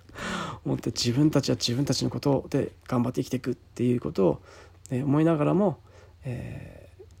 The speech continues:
ー、農協の手柄になるようなことがあったら、えー、そ-、手柄になってくれ、なったらいいなっていうことで、いろいろこう協力とかはしたいと思ってるんですけど、うん、なかなか、なかなか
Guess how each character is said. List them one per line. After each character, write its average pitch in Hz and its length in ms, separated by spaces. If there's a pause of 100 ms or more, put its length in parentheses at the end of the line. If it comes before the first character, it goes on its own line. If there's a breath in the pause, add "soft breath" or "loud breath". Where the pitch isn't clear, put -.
(220)
ー、 170 120
農 143 200
協 147 180
の 143 100
手 143 140
柄 160 180
に 151 100
な 160 160
る 165 80
よ 170 120
う - 20
な 151 100
こ 160 120
と 160 100
が 151 80
あ 151 60
っ - 100
た 170 100
ら、 175 220 (100)
え - 180
ー、 - 40
そ-、 127 120 (360)
手 123 120
柄 135 200
に 131 100
な 156 120
っ 160 80
て - 120
く 160 140
れ、 160 160
な 170 100
っ 165 80
た 147 100
ら 151 60
い 175 60
い 170 60
な 160 120
っ - 60
て - 100
い 123 60
う 123 40
こ - 100
と 123 80
で、 107 180 (400 loud breath)
い 131 40
ろ 143 120
い - 20
ろ 135 80
こ 131 140
う 123 40
協 175 200
力 175 240
と 175 160
か 143 100
は 123 100
し - 100
た 156 120
い 156 80
と 156 140
思 185 140
っ 180 60
て 147 140
る 160 60
ん 151 60
で - 20
す - 100
け - 100
ど、 180 260 (680 loud breath)
う - 20
ん、 123 560
な 113 140
か 135 160
な 131 140
か、 117 200 (100)
な 127 240
か 160 180
な 151 120
か - 200